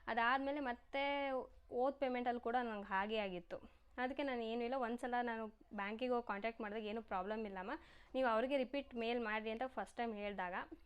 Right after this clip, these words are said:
ಅದು ಮಾಡಿದೆ. ಅದಾದಮೇಲೆ ಎರಡು ದಿನಕ್ಕೆ ನಂಗೆ ಪೇಮೆಂಟ್ ಬಂತು. ಆ, ಮತ್ತು ಮೊನ್ನೆ ಅಂದರೆ ಹೋದು, ಹೋದ ಸಲನೂ ಕೂಡ ಅದೇ ರೀತಿ ಪ್ರಾಬ್ಲಮ್ ಆಗಿತ್ತು. ಆವಾಗಲೂ ಕೂಡ ನಾನು ಮೇಲ್ ಮಾಡಿದೆ.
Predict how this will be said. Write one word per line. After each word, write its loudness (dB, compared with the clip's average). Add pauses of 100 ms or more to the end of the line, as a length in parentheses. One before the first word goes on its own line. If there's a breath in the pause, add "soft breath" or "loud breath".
(120)
ಅದು 0
ಮಾಡಿದೆ. 2
ಅದಾದಮೇಲೆ 0
ಎರಡು 0
ದಿನಕ್ಕೆ -6
ನಂಗೆ -8
ಪೇಮೆಂಟ್ -6
ಬಂತು. -6 (580 loud breath)
ಆ, 0
ಮತ್ತು 0
ಮೊನ್ನೆ 2
ಅಂದರೆ 0
ಹೋದು, 4
ಹೋದ 0
ಸಲನೂ 0
ಕೂಡ 2
ಅದೇ 2
ರೀತಿ -2
ಪ್ರಾಬ್ಲಮ್ 0
ಆಗಿತ್ತು. -4
ಆವಾಗಲೂ 2
ಕೂಡ -2
ನಾನು -2
ಮೇಲ್ -2
ಮಾಡಿದೆ. -4